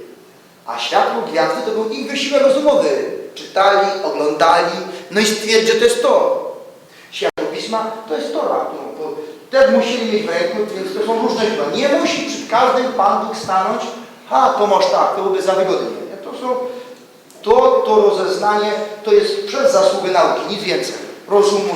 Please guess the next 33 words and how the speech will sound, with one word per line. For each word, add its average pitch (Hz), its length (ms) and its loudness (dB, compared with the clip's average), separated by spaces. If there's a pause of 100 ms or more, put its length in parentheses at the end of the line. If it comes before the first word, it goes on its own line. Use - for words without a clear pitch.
(100)
czysto 226 260 -2
rozumu. 196 400 2 (440)
I 226 300 -6 (280)
Pan 175 300 2
Bóg 226 140 -2
na 165 120 0
drodze 214 260 2
mi - 180 0
postawia 180 400 -2 (460)
wielu 294 400 0 (280)
cudownych 196 520 -4
ludzi 151 180 -8
pomocy, 147 340 -8 (220)
to 123 60 -18
nie 147 180 -8
ukrywam. - 300 -8 (1400)
Idąc 151 200 -10
od - 220 -10
studentów, 185 560 -8
moich - 140 -10
profesorów, - 800 -6
rektorów 165 520 -8
na 143 80 -8
uczelni, 143 520 -4 (560)
idąc 143 160 -10
przez - 200 -8
świeckich, 170 480 -4
bo 143 100 -4
to - 160 -2
dochodzi 170 460 0
się, 180 240 -2 (300)
jest 214 240 4
kwestia 202 440 2